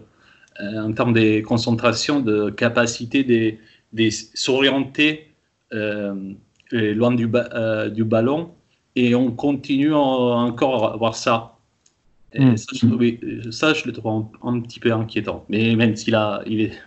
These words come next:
Speaker 1: bien évidemment, il est super jeune et il a tout le temps, mais quand même.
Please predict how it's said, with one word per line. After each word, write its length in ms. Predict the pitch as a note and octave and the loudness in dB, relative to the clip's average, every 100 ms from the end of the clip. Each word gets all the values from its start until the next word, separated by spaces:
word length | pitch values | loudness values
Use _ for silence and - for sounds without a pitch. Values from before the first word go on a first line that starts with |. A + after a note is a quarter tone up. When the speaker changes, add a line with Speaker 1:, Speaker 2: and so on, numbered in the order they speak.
| _ _ _ _ | _ _ _ _
Speaker 1:
bien 160 | G#2 G#2+ | -6 0
évidemment, 340 | A2+ A#2+ C3+ | 2 2 2
il 120 | B2+ A2+ | 2 2
est 60 | |
super 360 | G#2+ - A#2 A#2+ | 0 -4 -6 -4
jeune 280 | B2 C3 A2+ | -2 0 0
et 40 | |
il 80 | G#2 | 2
a 160 | G#2 | 0
tout 120 | G#2 G#2+ | -2 -6
le 80 | |
temps, 160 | - B2+ | -6 -6
mais 180 | F#2+ - - _ _ _ _ _ | -6 -8 -16 _ _ _ _ _
quand 80 | A2+ | -6
même. 240 | G#2+ G2+ | -2 -2